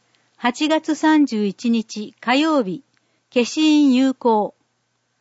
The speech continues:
地域集団検診、十月実施、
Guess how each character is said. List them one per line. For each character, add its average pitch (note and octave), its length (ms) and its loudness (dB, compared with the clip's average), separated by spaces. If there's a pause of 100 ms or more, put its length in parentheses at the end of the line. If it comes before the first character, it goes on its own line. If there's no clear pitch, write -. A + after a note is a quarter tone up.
(920)
地 D#4+ 240 -2
域 A#3 180 -6
集 D4+ 300 -2
団 D4 260 0
検 D4 240 0
診、 G3 360 -8 (520)
十 C#4+ 320 0
月 D4 320 -2
実 G#3 160 -6
施、 - 420 -10